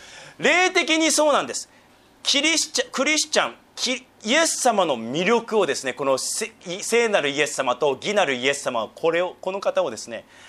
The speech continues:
知ったらですね、「あ、この方についていきたい。この方が素晴らしい」と思えば思うほど、「あ、もうこの今やってることがちんけでね、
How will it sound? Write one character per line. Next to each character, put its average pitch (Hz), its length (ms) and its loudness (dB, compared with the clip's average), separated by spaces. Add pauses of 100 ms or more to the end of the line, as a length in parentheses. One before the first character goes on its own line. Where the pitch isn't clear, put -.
(380)
知 - 160 -6
っ - 40 -20
た 139 100 -2
ら 147 80 -2
で 120 80 -6
す - 120 -10
ね、 107 200 -18 (260)
「あ、 - 160 -12
こ - 240 -10
の 370 60 -10
方 - 340 -16
に 381 60 -12
つ - 220 -12
い 339 40 -18
て - 140 -20
い - 40 -20
き - 140 -18
た - 80 -20
い。 - 40 -14 (2000)
こ 208 160 -2
の 226 120 2
方 226 180 2
が 214 140 4
素 233 160 -8
晴 233 120 -4
ら 240 120 -2
し 233 100 -4
い」 - 60 -8
と 214 80 0
思 214 180 0
え 220 40 0
ば 208 100 4
思 202 180 2
う 185 40 -2
ほ 170 120 -4
ど、 180 340 2 (280)
「あ、 214 240 2
も 220 340 2
う - 100 -12
こ 220 180 2
の 226 120 4
今 247 220 4
や 220 140 6
っ 196 100 -6
て 208 100 0
る 190 80 2
こ 185 80 0
と 180 80 0
が 175 100 4
ち 233 220 0
ん 247 140 -4
け 190 100 0
で 143 140 2
ね、 143 360 0